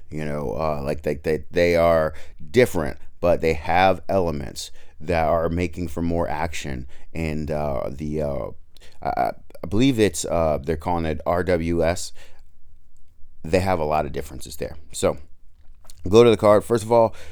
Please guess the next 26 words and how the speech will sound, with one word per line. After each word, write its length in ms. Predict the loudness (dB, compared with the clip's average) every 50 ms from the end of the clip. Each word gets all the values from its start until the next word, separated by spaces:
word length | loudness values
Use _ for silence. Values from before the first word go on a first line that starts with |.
| -12 -8
the 100 | -6 -4
stoppage 520 | 0 2 4 4 4 4 2 0 0 2 4
by, 320 | 4 6 6 6 4 4
uh, 300 | 4 4 4 2 2 0
Jetrit, 520 | 0 0 -2 0 2 2 2 2 2 -2 -10 -10 -12 -10 -8 -4
uh, 400 | -2 0 2 2 2 2 0 0
Sip-, 680 | -2 -6 -10 -12 -10 -6 -2 0 0 2 2 0 0 2 2
uh, 240 | 4 4 4 4 2
Sipitet 580 | 0 -2 -2 0 2 4 4 4 4 4 0 -4 -10 -10 -10 -10 -8 -6 -2
over, 340 | -2 0 0 0 0 0 0 -2 -4 -6 -8 -8 -6
um, 500 | -4 -2 -2 -2 -2 -2 -4 -6 -8 -6
Yaya 480 | -2 2 4 4 6 6 6 4 4 2
Venom 300 | 2 2 2 2 2 0
Muay 160 | 0 0 -2
Thai. 360 | 0 0 0 2 2 0 -2 -4 -6 -8 -10 -10 -12 -16 -18 -16 -16 -16 -18 -18 -16 -12 -12 -12 -10 -10 -12 -12 -10 -10 -12 -6 0
It 100 | 4 4
was 200 | 4 4 4 2
a 40 | 0
really, 640 | 0 0 2 4 6 8 8 8 8 6 4 2 0 -4 -4
really, 680 | 0 2 4 4 6 4 4 4 4 4 4 2 2 2 2
uh, 600 | 2 2 4 2 2 2 2 0 -2 -2 -4 -8 -10 -14 -20 -20 -16 -14 -10 -10 -10 -10 -10 -12 -14 -12 -10 -10 -10 -10 -10 -12 -12 -10 -8 -8 -8 -8 -8 -8 -10 -12 -12 -10 -10 -10 -10 -10 -10 -12 -12 -12 -14 -14 -14 -14 -14 -14 -14 -12 -10 -10 -10 -10 -12 -16 -8 -2 0
it 80 | 2
was 180 | 2 2 2 0
a 60 | -2
cool, 460 | -2 0 4 6 6 6 6 6 4
f-, 180 | 2 0 -4